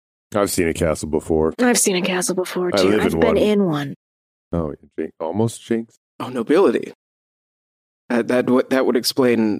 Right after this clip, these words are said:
Speaker 3: how, uh, perhaps you have the means to to come here, and these your, your servants, I assume.
Speaker 1: Uh, mm,
Speaker 2: I wouldn't.
Speaker 1: no, no, no.
Speaker 3: Oh, heck, no.
Speaker 1: No, no, no, no,
Speaker 3: <laughs> No,
Speaker 1: no.
Speaker 3: no, no, no, no, no. If we're talking who is more wealthy amongst us,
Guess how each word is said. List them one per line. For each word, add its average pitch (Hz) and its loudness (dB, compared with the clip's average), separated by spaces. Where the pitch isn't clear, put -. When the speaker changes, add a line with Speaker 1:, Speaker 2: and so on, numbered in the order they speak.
Speaker 3:
how, 107 0
uh, 107 -2
perhaps 113 -4
you 107 2
have 110 -2
the 107 0
means 113 2
to 110 0
to 123 0
come 139 2
here, 123 2
and 117 4
these 127 2
your, 123 4
your 117 2
servants, 120 0
I 113 2
assume. 107 0
Speaker 1:
Uh, 226 -2
mm, 180 2
Speaker 2:
I 240 4
wouldn't. 175 4
Speaker 1:
no, 170 2
no, 156 -2
no. - -6
Speaker 3:
Oh, 240 4
heck, 233 2
no. 196 4
Speaker 1:
No, 95 0
no, 78 4
no, 76 2
no, 69 -2
Speaker 3:
<laughs> 67 0
No, 254 4
Speaker 1:
no. - -
Speaker 3:
no, - -
no, 226 4
no, 196 4
no, 175 4
no. 143 4
If 160 2
we're 240 6
talking 175 2
who 190 6
is 170 4
more 160 4
wealthy 139 2
amongst 160 2
us, 131 2